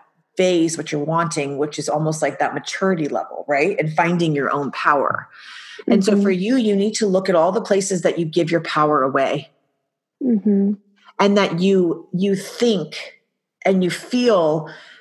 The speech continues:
Speaker 1: that you're not. What's the big deal? I mean, it,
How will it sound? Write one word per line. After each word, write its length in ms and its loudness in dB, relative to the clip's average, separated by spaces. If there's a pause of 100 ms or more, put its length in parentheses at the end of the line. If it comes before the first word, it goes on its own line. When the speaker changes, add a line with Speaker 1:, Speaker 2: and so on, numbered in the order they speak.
(140)
Speaker 1:
that 540 2
you're 140 4
not. 520 0 (1700)
What's 380 2
the 100 4
big 180 4
deal? 400 -4 (1040)
I 60 4
mean, 360 2 (1200)
it, 220 2